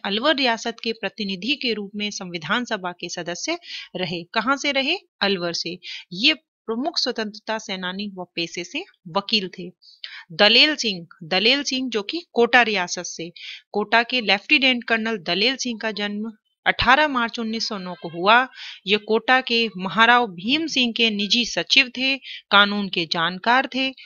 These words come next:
उन्नीस सौ छियालीस से उन्नीस सौ पचास तक संविधान सभा में इन्होंने कार्य किया था और इन्होंने संविधान की प्रति पर हस्ताक्षर किए। लेकिन सबसे पहले साइन करने वाले कौन थे राजस्थान से? बलवंत सिंह मेहता। चलिए, सेवन नंबर पर देखिए, गोकुल लाल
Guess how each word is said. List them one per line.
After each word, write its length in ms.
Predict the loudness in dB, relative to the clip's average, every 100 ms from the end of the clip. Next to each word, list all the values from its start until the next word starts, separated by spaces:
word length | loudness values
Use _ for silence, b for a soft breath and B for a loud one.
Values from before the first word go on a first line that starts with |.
| B -2
उन्नीस 280 | 0 0
सौ 80 | -2
छियालीस 640 | 0 0 2 2 2 -2
से 120 | -2 -2
उन्नीस 260 | -2 -4
सौ 80 | -4
पचास 580 | -4 -6 2 4 4 0
तक 160 | -6 -6
संविधान 580 | -8 -8 -6 -6 -4 -4
सभा 320 | -4 -6 -4
में 140 | -4
इन्होंने 280 | -4 -4 -6
कार्य 480 | -2 0 0 0 -2 -4 B B B
किया 280 | 8 8 8
था 300 | 4 -2 -2
और 140 | -2 0
इन्होंने 440 | 2 2 2 2
संविधान 560 | 0 -4 -2 4 4 4
की 120 | -2
प्रति 320 | -4 -6 -4
पर 200 | -2 -2
हस्ताक्षर 480 | -2 0 0 0 -4
किए। 480 | -6 -4 0 0 0 B B 2
लेकिन 240 | 2 2
सबसे 340 | -4 -2 0
पहले 360 | 2 2 0 0
साइन 260 | -2 -2 0
करने 340 | 0 2 4
वाले 240 | 4 2
कौन 260 | 0 -4 -6
थे 120 | -2
राजस्थान 540 | 0 0 -4 -4 -6 -6
से? 220 | -4 -4
बलवंत 500 | -6 -8 -6 -6 -6
सिंह 300 | 0 0 0 -10
मेहता। 560 | -6 -4 0 0 0 0 4
चलिए, 280 | 4 4 -2
सेवन 340 | 2 2 2
नंबर 300 | -2 0 -2
पर 180 | 0 -2
देखिए, 300 | -2 -4 -6
गोकुल 460 | -2 -2 0 0 2
लाल 260 | 2 0